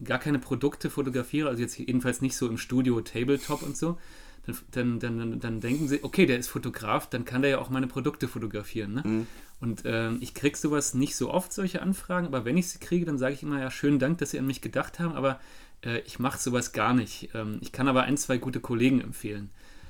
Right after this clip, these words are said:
Speaker 1: Da kommt halt auch wieder das Unternehmernetzwerk zum
Speaker 2: Ja.
Speaker 1: Tragen. Ähm, da lernt man halt irgendwie über die Jahre schon auch echt gute Leute kennen, die halt in anderen Bereichen unterwegs sind. So, denn Frage war ja jetzt, was rate ich dem Nachwuchs?
Speaker 2: Genau.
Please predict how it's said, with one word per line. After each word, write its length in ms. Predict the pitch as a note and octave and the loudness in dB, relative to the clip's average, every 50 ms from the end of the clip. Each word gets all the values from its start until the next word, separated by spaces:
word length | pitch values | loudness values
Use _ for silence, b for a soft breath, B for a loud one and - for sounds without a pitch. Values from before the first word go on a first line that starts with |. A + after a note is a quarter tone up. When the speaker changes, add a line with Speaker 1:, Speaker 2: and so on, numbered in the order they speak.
| b b | b b
Speaker 1:
Da 80 | - G#2 | -10 -8
kommt 240 | G2 - B2+ C3 B2+ | -4 -2 2 4 4
halt 100 | B2 A#2+ | 4 2
auch 100 | A2 A#2+ | 0 -2
wieder 100 | B2 A#2+ | -2 -2
das 140 | A#2+ - - | -2 -2 -4
Unternehmernetzwerk 840 | C3+ A#2+ A#2+ A2 A#2 C3 D#3+ E3 D#3 D3 D3 - - D3 C#3+ C#3 | -4 -2 0 2 2 4 4 4 2 0 -2 -4 -4 -4 -4 -4
zum 160 | - - C#3+ C3 | -4 -6 -6 -6
Speaker 2:
Ja. 60 | - | -4
Speaker 1:
Tragen. 420 | - C3 B2+ C3 C#3+ C#3+ C#3+ C#3 C#3 B2 | -2 0 0 0 0 0 -2 -4 -6 -6
Ähm, 640 | A#2 A#2 A2+ A#2 A#2 A#2 A2+ A2 A#2 A2+ A#2 A2+ G#2+ | -6 -4 -4 -4 -4 -4 -6 -6 -8 -10 -10 -12 -12
da 120 | - A#2 A2+ | -10 -8 -6
lernt 260 | A2 G#2+ G#2+ A#2 A#2 | -6 -6 -6 -4 -4
man 120 | A#2 A2 | -4 -4
halt 180 | A2+ A2+ A2+ - | -2 -4 -4 -4
irgendwie 220 | - A2+ A2 A2 A2+ | -6 -6 -6 -4 -4
über 160 | - A#2 A#2 | -4 -4 -4
die 120 | A2 A2 | -4 -2
Jahre 260 | G#2 A2 A2 A2+ A2+ - | -2 -2 -2 -2 -4 -4
schon 280 | - - B2 A2+ - | -6 -6 -6 -6 -6
auch 200 | - - - - - - | -8 -10 -12 -14 -10 -8
echt 240 | - A2+ - - - | -8 -8 -8 -6 -4
gute 240 | - A#2+ - B2 | -4 -2 0 0
Leute 260 | A2+ A2 A2+ - - A#2 | 2 2 2 0 -2 -6
kennen, 380 | - - A#2+ A#2 A#2+ A#2+ A2+ | -6 -6 -4 -2 0 0 0
die 160 | G#2 A2+ A2 | -2 -4 -4
halt 180 | G#2+ A2 A2 - | -4 -4 -6 -6
in 180 | - - A#2+ A#2 | -8 -8 -6 -4
anderen 460 | - A2 A#2 A#2+ A#2 A2 G#2+ G#2 G2+ - | -2 0 2 2 2 0 0 -4 -6 -8
Bereichen 380 | - G#2+ G#2+ G#2 G#2+ G#2+ - A#2 | -8 -4 -2 -2 -2 0 -2 -4
unterwegs 420 | A2 G#2 G#2+ G2+ G2+ G#2+ G2 - | -6 -6 -6 -6 -6 -6 -8 -8
sind. 160 | - - G#2 B B B B B B B B B B B B B B B B | -8 -8 -10 B B B B B B B B B B B B B B B B
So, 200 | - - C3 B2 A#2+ | -4 2 4 4 6
denn 180 | C3 C3 C3 | 6 4 2
Frage 280 | - - A#2+ C3+ C#3+ C#3 | 2 2 4 4 4 6
war 100 | C#3 C3+ | 6 6
ja 100 | C#3 C3 | 6 6
jetzt, 280 | C3 C3+ C3 - - - | 4 2 0 -2 -4 -4
was 180 | C3 B2+ - - | -6 -6 -4 -2
rate 200 | A2+ A#2+ A#2 A#2 | -2 0 0 -2
ich 80 | - | -4
dem 120 | - B2 A#2 | -4 -4 -2
Nachwuchs? 640 | A2 A#2+ D#3 - - F#3 F#3 F#3+ - - - - B B B B B B D3+ A#2+ | 0 0 0 0 2 2 2 2 0 -4 -10 -10 B B B B B B 2 4
Speaker 2:
Genau. 260 | - D#3 E3 D#3+ D3 | 6 8 8 8 6